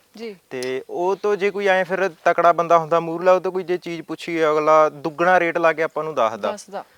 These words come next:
Speaker 2: ਉਹ ਚੀਜ਼ ਆਪਾਂ ਕਹਿਣਾ ਚਾਹੁੰਦੇ ਆ ਵੀ ਆਪਾਂ ਨੂੰ ਵੀ ਐਂ ਹਉਮੈ ਨਹੀਂ ਕਰਨੀ ਚਾਹੀਦੀ ਵੀ ਸਾਡਾ ਕੰਮ ਚੱਲ ਪਿਆ, ਅਸੀਂ ਹੁਣ ਰੇਟ ਵਧਾ ਤੇ।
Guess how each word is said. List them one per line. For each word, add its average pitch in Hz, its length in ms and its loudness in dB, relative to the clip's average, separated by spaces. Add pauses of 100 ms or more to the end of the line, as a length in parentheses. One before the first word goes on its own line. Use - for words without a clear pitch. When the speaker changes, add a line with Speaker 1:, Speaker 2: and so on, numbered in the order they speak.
(160)
Speaker 2:
ਉਹ 185 220 2
ਚੀਜ਼ 202 240 -4
ਆਪਾਂ 185 200 2
ਕਹਿਣਾ 180 200 0
ਚਾਹੁੰਦੇ 175 260 -4
ਆ 190 40 -4
ਵੀ 196 120 -4
ਆਪਾਂ 185 280 0
ਨੂੰ 175 180 -4
ਵੀ 175 160 -4
ਐਂ 175 240 0 (200)
ਹਉਮੈ 143 280 -4
ਨਹੀਂ 143 100 -8
ਕਰਨੀ 131 260 -2
ਚਾਹੀਦੀ 147 280 -4
ਵੀ 156 100 -10
ਸਾਡਾ 139 240 -4
ਕੰਮ 123 260 -6
ਚੱਲ 120 240 -6
ਪਿਆ, 123 140 -4
ਅਸੀਂ 127 160 -8
ਹੁਣ 123 140 -10
ਰੇਟ 117 240 -8
ਵਧਾ 127 280 0
ਤੇ। 120 240 -8